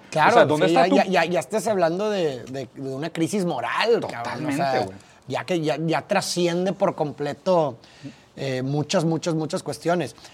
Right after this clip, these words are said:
Speaker 1: Y también algo que, un tema que surgió, que, pues, se presenta también como un dilema, güey, es la cuestión de la censura, güey. ¿Sí, sí, sí viste
Speaker 2: Ah,
Speaker 1: eso?
Speaker 2: sí, sí, sí. ¿Qué opinas,
Speaker 1: O
Speaker 2: güey?
Speaker 1: sea, es,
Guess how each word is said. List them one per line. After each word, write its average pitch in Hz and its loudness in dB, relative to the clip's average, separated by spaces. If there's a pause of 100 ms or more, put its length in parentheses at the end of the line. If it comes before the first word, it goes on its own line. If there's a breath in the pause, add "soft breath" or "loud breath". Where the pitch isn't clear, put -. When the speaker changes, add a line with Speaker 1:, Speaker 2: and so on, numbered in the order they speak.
(240 loud breath)
Speaker 1:
Y 170 -2
también 165 2
algo 202 4
que, 190 0
un 160 0
tema 190 0
que 196 -8
surgió, 165 0
que, 135 -6 (120)
pues, - -12
se - -4
presenta 139 -8
también 156 -2
como 175 -2
un 170 0
dilema, 151 0
güey, 143 -10 (560 soft breath)
es 135 -6
la 151 2
cuestión 147 -4
de 160 2
la 135 -2
censura, 170 -2
güey. 131 -4
¿Sí, 131 -6
sí, 135 -6
sí 131 -4
viste 151 -2
Speaker 2:
Ah, 131 6
Speaker 1:
eso? 135 -4
Speaker 2:
sí, 127 -2
sí, 139 -8
sí. 135 -4
¿Qué 131 -6
opinas, 127 -4
Speaker 1:
O - -8
Speaker 2:
güey? 76 -6
Speaker 1:
sea, 73 -12 (240)
es, 139 -16